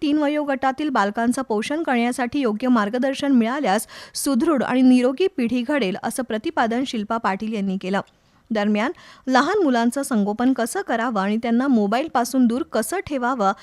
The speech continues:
याबाबत उपस्थित पालकांना मार्गदर्शन करण्यात आलं. या कार्यक्रमाला पर्यवेक्षिका सुमन जाधव, रुपाली सरनाईक,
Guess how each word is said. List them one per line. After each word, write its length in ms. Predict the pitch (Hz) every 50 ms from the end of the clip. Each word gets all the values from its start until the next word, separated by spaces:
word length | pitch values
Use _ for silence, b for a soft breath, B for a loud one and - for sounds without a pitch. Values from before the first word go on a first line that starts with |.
| B B B B -
याबाबत 640 | 226 240 262 294 370 - 349 247 202 196 214 240 -
उपस्थित 440 | - 226 220 247 277 - - 330 330 - -
पालकांना 420 | 226 202 190 - 202 202 220 247
मार्गदर्शन 580 | 247 220 196 190 202 196 208 202 - 240 233 233
करण्यात 380 | 233 190 185 175 175 190 -
आलं. 140 | 196 196 170 - B B B B B B B
या 120 | 254 254 269
कार्यक्रमाला 600 | 285 254 254 277 285 339 330 330 320 320 330 370
पर्यवेक्षिका 760 | - - 247 247 254 277 294 302 - - 294 285 - 285 285
सुमन 360 | 311 - 277 233 220 220 240 254
जाधव, 400 | 233 208 202 202 226 233 269 285
रुपाली 400 | 254 226 - 233 214 214 240 247
सरनाईक, 460 | - 240 202 202 196 196 226 311